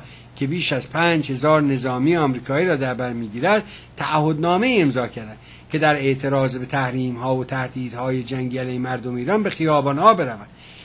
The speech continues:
این اخبار باید که در سایت‌های سبز انعکاس یابد تا مردم بدانند که تنها نیستند و مردم صلح طلب جهان در کنار آن هستند. رحمانی میگه شما برای ما بفرستید، ما حتماً منعکس می‌کنیم.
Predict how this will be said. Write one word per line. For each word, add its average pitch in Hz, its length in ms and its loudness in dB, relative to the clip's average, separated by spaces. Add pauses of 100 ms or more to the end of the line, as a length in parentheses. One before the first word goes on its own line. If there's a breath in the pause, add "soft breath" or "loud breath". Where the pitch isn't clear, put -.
(180 loud breath)
این 156 180 2
اخبار 143 560 4
باید 131 540 0
که 190 100 0
در 143 160 2
سایت‌های 123 560 -4
سبز 156 500 2
انعکاس 151 520 4
یابد 117 280 -4 (360 loud breath)
تا 139 240 4
مردم 117 540 -2
بدانند 190 760 2
که 165 100 -2
تنها 127 460 -2
نیستند 220 640 0
و 226 160 6 (300 loud breath)
مردم 143 520 2
صلح 135 360 2
طلب 127 340 -4
جهان 127 360 -2
در 175 160 4
کنار 190 380 6
آن 117 180 0
هستند. 101 340 -12 (1000 loud breath)
رحمانی 151 460 4
میگه 131 220 0
شما 143 300 0
برای 127 260 -2
ما 110 300 -6
بفرستید، 160 800 2
ما 156 160 2
حتماً 123 460 -2
منعکس 127 640 -4
می‌کنیم. - 280 -16